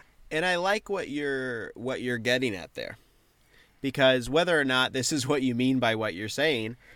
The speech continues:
I like the idea of, and this is kind of me sort of translating the metaphor from the book into our world, which is sex workers have been so dehumanized for so long.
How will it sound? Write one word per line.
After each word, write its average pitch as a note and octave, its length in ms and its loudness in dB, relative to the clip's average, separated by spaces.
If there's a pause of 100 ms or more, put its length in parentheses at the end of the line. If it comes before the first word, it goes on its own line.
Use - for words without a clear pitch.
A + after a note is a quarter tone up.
(240)
I C#3 140 4
like D#3 280 0
the D#3+ 200 0
idea C3+ 500 0
of, G#2+ 720 -4 (160)
and C3 180 -2
this D3 180 -2
is C#3+ 180 -4
kind B2+ 320 0
of A2+ 360 -2 (560)
me D3 220 0
sort C#3+ 220 0
of B2+ 80 -2
translating C3+ 640 2
the A#2+ 80 0
metaphor A#2+ 420 0
from B2+ 220 0
the A#2+ 80 -2
book A2+ 320 0
into A2 460 -4
our A2 240 0
world, A2 520 0
which B2 220 -2
is A2+ 500 -2 (1080)
sex - 360 -2
workers C3 380 -4
have B2 200 -4
been A#2 220 -4
so C3+ 340 0
dehumanized G#2+ 800 -6
for A2 160 -10
so G#2 220 -4
long. E2 440 -8